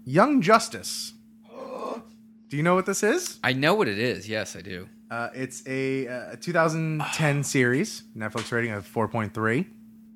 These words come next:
Speaker 1: This animated series follows Robin, Aqualad, and other teenage superhero sidekicks as they form a secret crime-fighting squad to save the world. Tell me about Young Justice.
Speaker 2: Okay.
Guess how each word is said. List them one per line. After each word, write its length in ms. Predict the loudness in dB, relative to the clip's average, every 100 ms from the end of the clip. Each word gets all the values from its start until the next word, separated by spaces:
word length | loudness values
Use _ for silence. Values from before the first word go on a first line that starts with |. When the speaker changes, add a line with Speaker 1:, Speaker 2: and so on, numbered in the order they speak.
| -20 -20 -20 -20 -20 -20 -20 -2
Speaker 1:
This 180 | 2 6
animated 400 | 6 6 4 4
series 320 | 4 4 4
follows 440 | 6 8 8 8 2 -6
Robin, 800 | -4 2 4 6 4 0 -2 -6 -16 -20 -20 -20 -20 4
Aqualad, 680 | 4 6 4 2 2 0 -2
and 160 | -4 0
other 260 | 2 2 -2
teenage 460 | -4 -6 -8 -10
superhero 380 | -12 -10 -10 -10
sidekicks 640 | -8 -8 -8 -8 -10 -8
as 160 | -6 -4
they 120 | -4
form 260 | -4 -6 -6
a 100 | -8
secret 500 | -6 -6 -6 -12 -10
crime-fighting 680 | -4 -4 -4 -6 -6 -6 -10
squad 340 | -6 -2 -2
to 80 | -6
save 300 | -8 -6 -6
the 80 | -6
world. 400 | -2 -2 -4 -10 _ _ _ _ _ _ _
Tell 140 | 2
me 100 | 4
about 200 | 8 8
Young 180 | 6 4
Justice. 520 | 2 -2 -6 -16 -18 -18 -20 -20 _
Speaker 2:
Okay. 380 | 0 2 0 -8